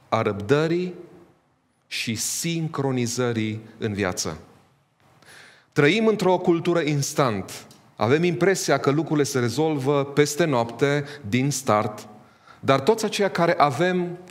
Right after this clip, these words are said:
cât de cât experiență, realizăm că tot ceea ce e bun și frumos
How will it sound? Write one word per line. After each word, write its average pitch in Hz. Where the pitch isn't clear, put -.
cât 202
de 175
cât 175
experiență, 131
realizăm 139
că 151
tot 214
ceea 185
ce 170
e 139
bun 185
și 208
frumos 151